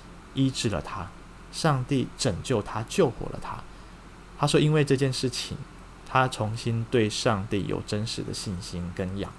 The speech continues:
望。”啊，神迹奇事能，有可能当人的心不愿意信靠神的时候，这些神迹奇事对人来说只是一个昙花一现；但是对这样，对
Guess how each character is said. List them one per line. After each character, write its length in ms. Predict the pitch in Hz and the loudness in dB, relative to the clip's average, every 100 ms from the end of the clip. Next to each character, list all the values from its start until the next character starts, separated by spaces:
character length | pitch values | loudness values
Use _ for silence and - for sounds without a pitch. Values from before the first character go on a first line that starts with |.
| 113 | -4
望。” 140 | 95 - - - - - - | -4 -6 -16 -16 -18 -14 -10
啊， 160 | - - - - - - - - | -10 -10 -16 -16 -16 -18 -18 -4
神 180 | - 196 | 4 6
迹 140 | 247 | 6
奇 180 | 233 151 | 6 4
事 320 | 151 196 139 - - - - - - | 6 6 4 4 -10 -16 -18 -18 -4
能， 320 | 143 156 165 170 - - - | 4 6 6 2 -4 -16 8
有 140 | 180 | 10
可 240 | 240 - 143 | 10 8 6
能 180 | 110 120 | 6 6
当 280 | 190 196 196 | 6 6 8
人 180 | 147 | 8
的 120 | 120 123 | 8 4
心 280 | - 147 | 4 2
不 160 | 147 120 | 4 4
愿 160 | 143 139 | 4 4
意 60 | |
信 160 | 147 139 | 0 2
靠 160 | 135 | 2
神 180 | 123 101 | 2 0
的 60 | 90 | 0
时 100 | 117 | 0
候， 60 | |
这 100 | 113 | 2
些 140 | 135 139 | 4 2
神 180 | 107 107 | 2 2
迹 120 | 117 | 2
奇 160 | - | 2
事 200 | 110 120 104 - - - | -2 0 -2 -6 -14 2
对 100 | 147 | 6
人 160 | 117 101 | 6 6
来 180 | 92 | 4
说 300 | 92 - 101 | 2 2 2
只 160 | 104 - | 2 -4
是 180 | - 107 | -4 0
一 140 | 98 | 0
个 240 | 92 90 - - | 0 0 -2 -4
昙 120 | 110 | 0
花 180 | 120 113 | 4 4
一 60 | |
现； 240 | - - 87 - - - - | 4 -2 -4 -8 -14 -16 -2
但 140 | 143 | -2
是 100 | 135 131 | 0 0
对 280 | 147 131 117 | 4 4 2
这 120 | - 165 | 2 4
样， 180 | 120 - - - - | 4 -2 -10 -16 4
对 240 | 165 143 | 6 6